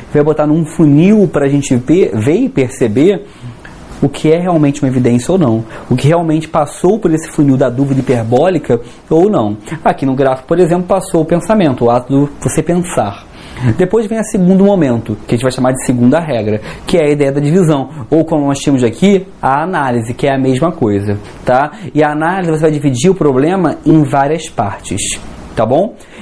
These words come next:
E vem a terceira regra, que é a ordem, ou síntese, dá no mesmo. E essa regra, que é a regra da síntese, vai começar a resolver os problemas dos mais fáceis,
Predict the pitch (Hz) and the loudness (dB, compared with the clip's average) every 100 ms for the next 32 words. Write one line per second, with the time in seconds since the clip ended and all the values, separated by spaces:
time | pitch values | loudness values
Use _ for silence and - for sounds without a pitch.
0 | 180 208 170 170 160 196 214 175 156 160 | -2 0 0 -2 -2 2 2 4 2 2
1 | 190 185 175 185 196 151 123 117 123 - | -2 0 2 4 4 2 0 0 0 2
2 | 147 135 135 165 - - - - - 180 | 2 4 4 2 -2 -14 -12 -4 2 2
3 | 139 104 101 101 104 - 120 143 185 123 | 2 -2 -2 -6 -6 -2 0 0 0 -2
4 | 101 104 104 - 165 127 147 160 196 170 | -2 -6 -10 -10 -8 0 0 0 -2 -2
5 | 147 143 143 135 127 123 113 - 180 - | 0 0 -2 0 2 2 -2 0 0 2
6 | 160 160 156 147 175 170 151 139 139 139 | 0 2 -2 -2 0 0 2 2 0 0
7 | 113 110 107 104 113 135 120 - 117 107 | 2 2 2 2 2 0 -2 -4 -4 -4
8 | - 196 208 | -4 -6 -6